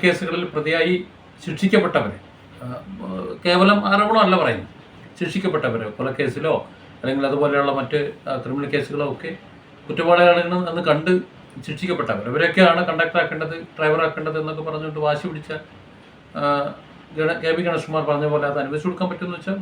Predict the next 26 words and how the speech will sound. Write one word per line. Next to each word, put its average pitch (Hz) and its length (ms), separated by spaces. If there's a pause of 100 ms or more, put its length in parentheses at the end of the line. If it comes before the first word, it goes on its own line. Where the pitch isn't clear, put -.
വേണ്ട 226 220
എന്നുള്ളതാണ്, 156 540 (600)
ആ, 127 260
കേരളത്തിലെ 196 360
ജനങ്ങളുടെ 185 460
പക്ഷം. - 360 (540)
കാരണം 185 200
സ്വകാര്യ 196 360
ബസ്സിൽ 208 360
യാത്ര 180 300
ചെയ്യുന്നത് 180 500
കൂടുതലും 214 640
വിദ്യാർത്ഥി 165 640
വിദ്യാർത്ഥിനികളാണ്, 139 720 (440)
അതുപോലെ, 156 400 (340)
ആ, 143 180 (400)
സാധാരണക്കാരാണ്. 147 640 (340)
അപ്പോൾ 202 160
ഈ 233 100
സാധാരണക്കാർക്ക് 233 840
സുരക്ഷിതമായി 226 580
യാത്ര 226 280 (420)
ഒരുക്കേണ്ടത്, 190 480
യാത്ര 190 300
പോകാൻ 180 460
കഴിയേണ്ടത്, 156 520